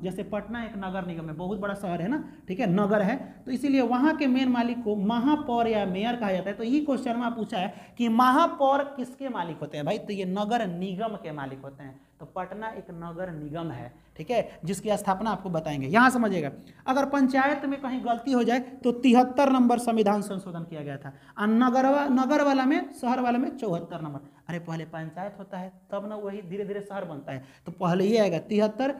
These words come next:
फिर ये हो जाएगा चौहत्तर। इसको अनुसूची ग्यारह में रखा गया है। ये मान लीजिए कि संविधान का एक भाग है अनुसूची, ठीक है, तो उसी में बात करें कि ग्यारह नंबर में, आ, इसमें बारह नंबर अनुसूची रखा गया है। ठीक, यहाँ देखिए, जब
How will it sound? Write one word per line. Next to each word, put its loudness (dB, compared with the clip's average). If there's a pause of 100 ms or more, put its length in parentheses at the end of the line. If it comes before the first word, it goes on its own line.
(180)
फिर -2
ये 2
हो 2
जाएगा -2
चौहत्तर। -2 (340)
इसको 4
अनुसूची 4
ग्यारह 4
में 6
रखा 0
गया -4
है। -12 (200)
ये -12 (220)
मान -4
लीजिए -2
कि -10
संविधान -8
का -8
एक -8
भाग -2
है -2
अनुसूची, -6 (260)
ठीक -2
है, 2
तो -6
उसी 2
में 2
बात 2
करें 2
कि -2
ग्यारह 4
नंबर 2
में, -2
आ, -4
इसमें 2
बारह 6
नंबर 2
अनुसूची -6
रखा -12
गया -10
है। -16
ठीक, -6 (200)
यहाँ 8
देखिए, -2 (640)
जब 4